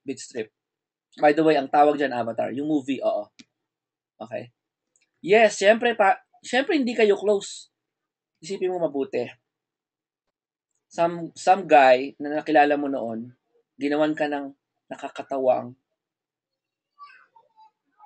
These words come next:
cartoon. Masama loob mo.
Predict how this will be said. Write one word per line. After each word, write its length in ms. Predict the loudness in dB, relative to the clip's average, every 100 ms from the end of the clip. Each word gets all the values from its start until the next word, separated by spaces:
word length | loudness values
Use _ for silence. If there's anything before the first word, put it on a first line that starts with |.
| _ -20 -20 _ _ _ _ _ _ _
cartoon. 640 | -2 -2 -6 -10 -10 -14 _ _ _ _ _ _
Masama 320 | -18 0 4 4
loob 160 | 2
mo. 200 | 0 -6